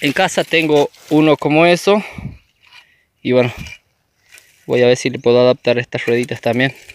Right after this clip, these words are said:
Van a quedar muy buenas. Voy a tratar de restaurarlo un poco a esto. Eso va a ser otra tarea. Creo que vamos a hacer un video también.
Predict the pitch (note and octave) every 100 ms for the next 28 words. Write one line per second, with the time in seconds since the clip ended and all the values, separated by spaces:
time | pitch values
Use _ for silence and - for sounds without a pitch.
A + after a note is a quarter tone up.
0 | _ _ _ B2 A#2 A#2+ B2 B2 B2 A#2+
1 | - - _ _ _ _ _ _ _ C3
2 | C#3 B2+ A#2+ A#2 A2+ A2+ - - - C3+
3 | C3 C3+ B2 A2 B2+ A#2+ A2+ A2 - -
4 | _ _ _ _ _ B2+ B2 A#2 A#2 B2
5 | B2 A#2+ A2 - _ _ A2 B2+ D3 D3+
6 | - - _ - - _ _ - A#2 A2
7 | A2 A2+ A2+ B2 A#2 C3+ C3+ C3 C#3+ F3+